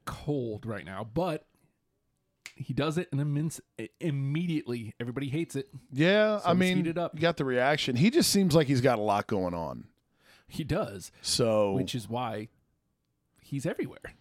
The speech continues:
Speaker 1: which is
Speaker 2: Yeah.
Speaker 1: why they went with him.
Speaker 2: Exposure.
Speaker 1: He's a bad guy that, that people are gonna want to see lose at WrestleMania.
Speaker 2: Makes sense. That makes sense, man, I guess. I just, I
Speaker 1: They're gonna have fans at Mania.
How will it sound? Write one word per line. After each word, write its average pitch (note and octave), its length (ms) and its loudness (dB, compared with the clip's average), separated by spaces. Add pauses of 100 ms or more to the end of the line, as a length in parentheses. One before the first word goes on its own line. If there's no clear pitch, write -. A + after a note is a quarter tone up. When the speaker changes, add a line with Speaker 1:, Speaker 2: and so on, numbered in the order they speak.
Speaker 1:
which - 220 -6
is B2+ 80 0
Speaker 2:
Yeah. G3 200 6
Speaker 1:
why D3+ 180 -2
they C#3+ 140 -2
went E3 200 -4
with A2+ 140 -10
him. G2+ 100 -4
Speaker 2:
Exposure. B2 600 4 (240)
Speaker 1:
He's B2 220 -6
a G#2+ 40 -14
bad C3 300 -6
guy D3 320 -4
that, G#2+ 180 -8 (680)
that - 180 -12
people C#3+ 340 -6
are C3 100 -4
gonna B2 220 -4
want A#2+ 360 -6
to B2+ 80 -4
see B2+ 440 -8
lose B2 320 -4
at A2 100 -6
WrestleMania. G#2+ 520 -10 (580)
Speaker 2:
Makes A#3+ 260 4
sense. - 540 2 (140)
That D3 100 0
makes F#3 240 6
sense, G2+ 340 0
man, G2 200 0
I G2 100 -2
guess. G2+ 380 0
I B2+ 140 4
just, C3 240 0
I C3+ 180 4
Speaker 1:
They're D3 180 -4
gonna E3 140 -2
have D#3+ 180 -4
fans C3 600 -8
at A2 160 -10
Mania. F#2+ 380 -14